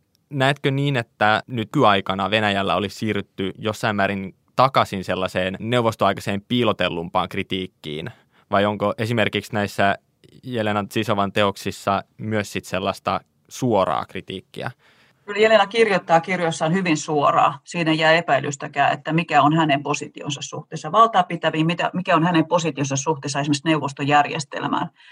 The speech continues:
Speaker 2: Mun mielestä se käy erittäin selvästi näistä monista, molemmista kirjoista esiin. Mutta se, mitä Jelena sanoo, että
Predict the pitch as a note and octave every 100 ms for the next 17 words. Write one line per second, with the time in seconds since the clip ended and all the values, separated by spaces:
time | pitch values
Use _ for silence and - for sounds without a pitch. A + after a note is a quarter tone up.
0 | _ D#3+ E3 D#3+ D#3+ D#3+ D#3 E3 D#3+ C#3+
1 | C#3+ D3 D3 D3+ D3+ C#3+ C#3 D3+ D3+ D3+
2 | D3 C#3+ E3 E3 D3 C#3+ D3 E3+ E3+ D#3
3 | C#3 C#3+ D#3 E3 D#3+ F3 - - - -
4 | - - _ _ - E3 - D#3+ G3 F#3+
5 | F#3+ F3+ G3+ F3+ D#3 F#3 F3+ E3+ D3 C#3+
6 | C#3 D3+ D3+